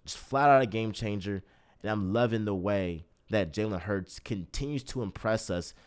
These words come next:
continues to show us new phases of his game. He can run, he can pass. I saw yes-, I saw against the Colts,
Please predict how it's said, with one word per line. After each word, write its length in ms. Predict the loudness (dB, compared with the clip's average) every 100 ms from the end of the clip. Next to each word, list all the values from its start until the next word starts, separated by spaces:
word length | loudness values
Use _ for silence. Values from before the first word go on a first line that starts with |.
| _
continues 460 | -6 -4 -4 -4 -4
to 100 | -6
show 400 | -4 -2 0 0
us 380 | 0 -2 -6 -10 -18 -20 -20 _ -10
new 360 | 0 2 4
phases 480 | 2 -2 -2 -2 0
of 160 | 0 2
his 200 | 0 -2
game. 440 | -2 -2 -2 -6 -6
He 100 | -2
can 240 | 0 0
run, 220 | 2 2 2
he 100 | 0
can 160 | -2
pass. 560 | 0 2 2 -2 -8 -12 -18 -20 -4 2
I 100 | 2
saw 260 | 4 4
yes-, 360 | 6 4 2 2
I 100 | 2
saw 340 | 4 4 4
against 520 | 4 2 0 0 -6 -10 _ _ -8 -2
the 100 | -2
Colts, 600 | 4 6 6 4 -4